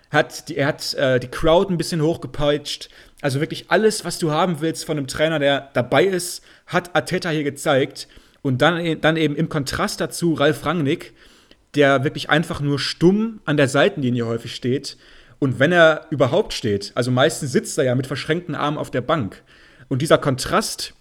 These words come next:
ich will dann wirklich nicht auf, äh, Rangnick jetzt irgendwie eindreschen, ich will dann wirklich eher Arteta herausheben. Ich mag das wirklich übelst gerne, wenn Trainer so sehr dabei sind und ihre Mannschaft einfach in jeder Sekunde pushen.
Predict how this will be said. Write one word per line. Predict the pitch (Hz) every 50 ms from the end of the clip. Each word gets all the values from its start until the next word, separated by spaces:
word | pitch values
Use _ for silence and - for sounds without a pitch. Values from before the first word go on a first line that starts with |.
| _ _ _
ich | - - -
will | 170
dann | 185 175 165
wirklich | 175 - 127 -
nicht | 175 170 -
auf, | 160 147 127 - - -
äh, | - 139
Rangnick | 127 123 120 135 170 170 151 -
jetzt | 143 139 -
irgendwie | 147 139 127 131 131 135
eindreschen, | 120 127 160 190 156 143 123 117 117 - 151 151 170 170 - - - - - _ _ -
ich | 127 - 151
will | 160
dann | 160 147
wirklich | 147 143 143 - - -
eher | 165 170 165 165 160 -
Arteta | - - - 180 170 170 156
herausheben. | 139 135 123 127 156 190 202 - - 131 107 107 101 101 104 - -
Ich | 123 123 127
mag | 131 135 160 160
das | - 165 - - -
wirklich | 143 139 147 135 - - - -
übelst | 170 196 180 190 - - - - -
gerne, | 143 147 151 139 127 113
wenn | 123 110
Trainer | - - 143 147 151 156 139 123
so | 113 110 139 180 208
sehr | 190 180 156
dabei | 151 160 131 135 131 147 156
sind | 135 143 139 135 - - - - - - - - -
und | - 147 151
ihre | 143 147 143 131
Mannschaft | 127 139 165 165 - 151 139 - -
einfach | 135 139 127 147 151 - -
in | 139 127 120
jeder | 127 156 165 160
Sekunde | 131 131 123 - 151 147 147 135
pushen. | 127 - - - - 113 95